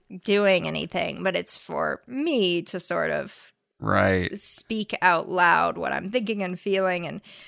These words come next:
Speaker 1: maybe redirect myself. 'Cause if I hear myself saying, like, "Run, you fucker," at the computer, I can then hear that and go,
Speaker 2: Yeah.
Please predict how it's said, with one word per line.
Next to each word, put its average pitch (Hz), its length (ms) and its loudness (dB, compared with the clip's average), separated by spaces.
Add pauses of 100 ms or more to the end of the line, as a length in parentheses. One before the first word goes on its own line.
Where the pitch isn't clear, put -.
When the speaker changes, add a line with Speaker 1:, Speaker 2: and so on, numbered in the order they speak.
(260)
Speaker 1:
maybe 190 400 2
redirect 175 640 0
myself. 175 760 -2 (140)
'Cause 208 120 -6
if 190 100 0
I 185 100 4
hear 208 120 2
myself 180 360 0
saying, 160 360 -2 (300)
like, - 200 -14 (160)
"Run, 311 300 2
you 254 100 -6
fucker," 285 560 6
at 208 160 6
the 208 60 -4
computer, 214 760 6 (260)
I 196 120 4
can 196 200 -2
then 185 160 2
hear 294 260 0
that 165 260 4
and 185 100 -6
go, 185 260 4
Speaker 2:
Yeah. 160 280 6